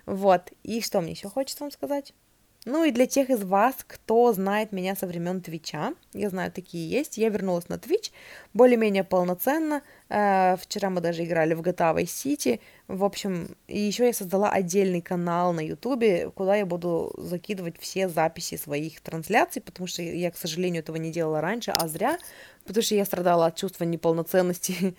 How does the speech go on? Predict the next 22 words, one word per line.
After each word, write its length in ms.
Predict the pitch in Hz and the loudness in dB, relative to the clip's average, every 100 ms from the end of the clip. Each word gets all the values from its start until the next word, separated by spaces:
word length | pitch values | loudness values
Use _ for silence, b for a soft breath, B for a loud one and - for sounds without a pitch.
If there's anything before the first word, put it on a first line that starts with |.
| B | B
<laughs> 100 | B | B
от 120 | 196 | -4
комплекса 400 | - 254 208 - | 4 4 4 2
неполноценности 840 | 190 175 175 175 185 185 185 - 175 | 0 2 2 2 0 -2 -4 -6 -6
и 140 | 160 | -4
думала: 360 | 156 170 156 156 | -4 -2 -2 -2
«Да 100 | 160 | 0
ну, 280 | 190 285 247 | 2 2 2
зачем 240 | 180 160 | 0 -4
я 40 | |
буду 140 | 151 151 | -4 -6
это 100 | 170 | -8
делать, 380 | 156 220 269 - | 0 2 2 0
кто 160 | - | -6
будет 220 | 151 156 | -4 -6
это 100 | 156 | -8
смотреть, 480 | 156 170 160 220 294 | -6 -8 0 2 2
что 140 | - 175 | 0 -2
про 100 | 165 | -2
меня 140 | 160 | -2
подумают, 460 | 156 160 202 190 160 | -2 -2 0 -2 -2
не-не-не». 580 | 151 151 147 175 302 | -4 -4 -4 0 0